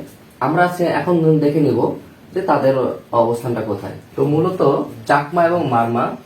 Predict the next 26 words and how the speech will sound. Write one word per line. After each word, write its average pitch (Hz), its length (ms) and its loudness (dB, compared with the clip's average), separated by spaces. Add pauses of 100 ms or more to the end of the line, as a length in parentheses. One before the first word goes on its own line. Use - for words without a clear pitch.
যারা 113 560 -4
আছেন, 135 380 -6 (240)
তা-, 117 160 -6
তারা 120 180 -2
বাস 117 260 0
করেন 131 180 -6
হচ্ছে 131 300 -6
হলো 135 360 -2
এই 160 340 2
চট্টগ্রাম 123 560 -2 (120)
অঞ্চলে। 113 360 -4 (1900)
এরপরে 147 360 2
হচ্ছে 160 280 0
হলো 160 460 4 (380)
যে 135 480 4 (160)
আমরা 127 240 -2
দেখতে 131 240 -4
পাচ্ছি 127 340 -2
যে 127 540 0
এই 120 100 -2
সিলেট 151 320 -2
অঞ্চলে 143 300 0
থাকেন 135 320 -2
মণিপুরি, 131 360 0
খাসিয়া 135 400 -4
এবং 147 340 -2